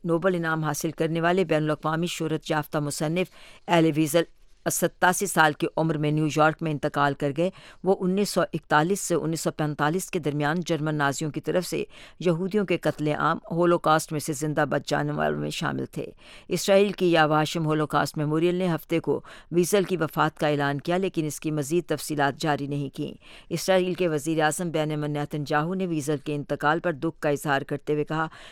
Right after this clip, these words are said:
کہ انہوں نے برائی اور وحشیانہ پن پر انسان کی فتح کا تاثر قائم رکھا۔ امریکہ کے صدر براک اوباما نے ویزل کو ایک اچھا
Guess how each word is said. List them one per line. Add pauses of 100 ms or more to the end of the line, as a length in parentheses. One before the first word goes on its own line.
کہ
انہوں
نے
برائی
اور
وحشیانہ (100)
پن
پر
انسان
کی
فتح
کا
تاثر
قائم
رکھا۔ (440)
امریکہ
کے
صدر
براک
اوباما
نے
ویزل
کو
ایک
اچھا